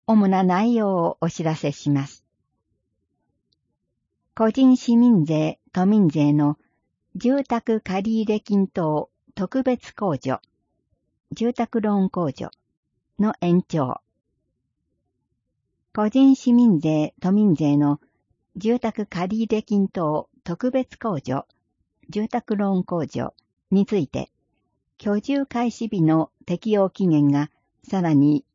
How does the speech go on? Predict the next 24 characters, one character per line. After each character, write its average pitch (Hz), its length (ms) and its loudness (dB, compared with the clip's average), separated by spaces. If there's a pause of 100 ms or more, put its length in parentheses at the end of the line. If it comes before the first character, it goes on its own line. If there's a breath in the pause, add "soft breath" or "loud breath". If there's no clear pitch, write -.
(120)
一 185 280 -2
年 247 260 4
半 233 400 -2
延 170 180 2
長 151 220 -2
さ 151 160 -8
れ、 135 160 -6 (540)
三 220 320 0
十 170 160 -2
一 165 240 -4
年 156 340 4 (100)
六 190 260 0
月 226 260 -2
三 226 260 0
十 269 200 2
日 180 280 0
ま 156 140 0
で 135 100 -4
と 147 140 -4
な 143 120 2
り 147 120 4
ま 139 120 2
し - 140 -14
た。 - 160 -14